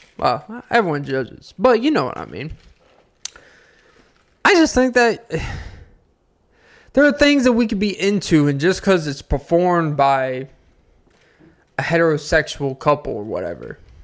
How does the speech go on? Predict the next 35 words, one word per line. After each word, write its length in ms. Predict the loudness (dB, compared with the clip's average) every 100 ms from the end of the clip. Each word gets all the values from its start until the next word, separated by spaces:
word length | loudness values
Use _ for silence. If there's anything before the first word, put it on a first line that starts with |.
| -20 _ _ _ _ _ _ 0
that 120 | 4
doesn't 340 | 4 4 2
necessarily 540 | 4 2 4 4 4 2
mean 240 | 0 0
it's 180 | -2 -4
the 60 |
most 320 | 0 2 0 -2
straight 360 | -2 -2 -2
thing 280 | -2 -2 -2
you 100 | -4
could 240 | 0 0
be 80 | 0
doing. 480 | -4 -4 -4 -8 -18 -20 -20 -20 _ _ _ _ _ _ _ _ _ _ _ _ 0
Like, 80 | 2
if 80 | 4
you're 140 | 4
a 60 | 6
guy 320 | 6 6 4
and 120 | 2
you 80 | 2
like 220 | 2 2
to 40 |
get 220 | 0 0 2
pegged 260 | 0 2
by 140 | 2 2
your 160 | 2
wife 400 | 0 2 2 -2
or 80 | -8
girlfriend, 720 | -4 -2 -2 -4 -6 -8 -14 -16 -16 -18
<sighs> 280 | _ _ -6
you 100 | -2
know, 220 | -2 -4 -14 _ _ _ _ _ -20 _ _ _ _ _ -20 -20 _ _ _ _ _ _ _ _ _ _ _ 2
I 120 | 4
know 260 | 6 6
technically 760 | 6 4 4 2 2 2 2 0